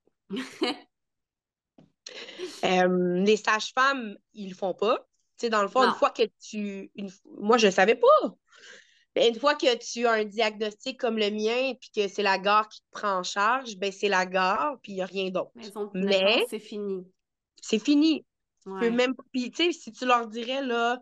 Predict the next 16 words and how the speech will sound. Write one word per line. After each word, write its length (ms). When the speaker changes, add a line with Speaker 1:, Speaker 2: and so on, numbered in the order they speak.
Speaker 2:
Ben, 140
je 80
vais 100
faire 220
bien 140
attention », 600
mais 340
eux, 160
ils 80
vont 140
te 60
garder 520
si 600
tu 160
peux, 440
euh, 800